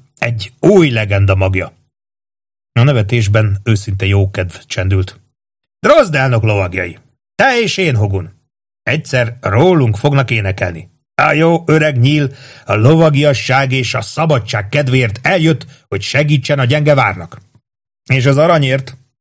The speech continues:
Ne felejtsd el az aranyat, mondta Hogun.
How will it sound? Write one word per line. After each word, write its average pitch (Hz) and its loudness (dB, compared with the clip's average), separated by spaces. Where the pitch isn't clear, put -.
Ne 165 2
felejtsd 165 0
el 160 2
az 165 2
aranyat, 127 0
mondta 117 0
Hogun. 101 0